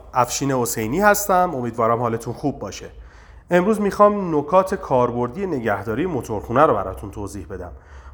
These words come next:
موتورخونه یکی از اصلی ترین اجزای ساختمان و همونطور که می‌دونید قلب ساختمانه.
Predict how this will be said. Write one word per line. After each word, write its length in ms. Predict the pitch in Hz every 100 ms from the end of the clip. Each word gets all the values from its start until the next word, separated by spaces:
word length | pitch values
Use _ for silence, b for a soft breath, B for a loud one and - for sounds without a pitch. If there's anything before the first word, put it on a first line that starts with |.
| -
موتورخونه 440 | 160 175 175 196
یکی 260 | 214 214 214
از 180 | 185 -
اصلی 480 | 135 131 - 131 131
ترین 440 | 127 123 147 156
اجزای 600 | 120 113 110 113 139 151
ساختمان 720 | 143 120 101 - 107 120 135 123
و 60 |
همونطور 400 | 113 135 139 143
که 120 | 135
می‌دونید 420 | 107 98 107 117 131
قلب 360 | 123 123 98
ساختمانه. 640 | 92 98 - 98 90 85